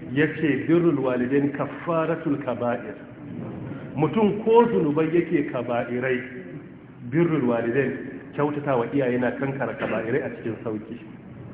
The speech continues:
Yace bai san wani aiki da ke kankare wa ɗan adam zunubai ba irin kyautatawa mahaifa. Shi bai san aikin ba. Allah ta'ala ka gafarta wa mahaifanmu.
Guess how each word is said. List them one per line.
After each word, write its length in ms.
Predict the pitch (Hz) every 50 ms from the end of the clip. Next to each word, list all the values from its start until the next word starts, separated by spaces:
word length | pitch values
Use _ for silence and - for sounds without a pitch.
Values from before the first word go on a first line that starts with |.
| - - - - - - - - -
Yace 360 | 160 185 - 190 170 143 131
bai 200 | 143 139 131 135 127 -
san 180 | 175 170 165 170 170
wani 160 | 170 170 175
aiki 500 | - 185 180 175 175 - 135 135 120 120 - - - - - - 131
da 100 | 135 139
ke 340 | 139 139 143 127 120 - -
kankare 480 | - 185 185 190 185 - 165 151 139 131
wa 120 | 123 123
ɗan 240 | 123 131 131 143 147
adam 260 | 156 147 147 135 123
zunubai 400 | 117 117 113 110 113 117 127 135
ba 80 | 131 135
irin 280 | 139 139 139 127 120 127
kyautatawa 420 | 135 127 127 131 101 110 104 101 101
mahaifa. 420 | 104 110 107 107 101 98 101 101 90 - - - - - - - - - - - - - - -
Shi 100 | 196 196
bai 160 | 156 147 139 -
san 160 | - 139 139 135
aikin 360 | 143 135 - - 120 104 92
ba. 80 | 92 - - - - - - - - - - - - - - - - - - - - - - - - - - - - - - - - - - - - - - - - - - - - - - - - - - - - - - - - - 92 - - - - - - - - - - - - - - - - - - - - - - - - - - - - - - - - - - - - - - - - - -
Allah 220 | - 123 123 123 113 -
ta'ala 320 | 143 131 127 131 131 127
ka 80 | 123 110
gafarta 560 | 107 123 123 - 135 113 - - 107 101 101
wa 80 | 110
mahaifanmu. 480 | 113 110 113 104 - 120 117 113 113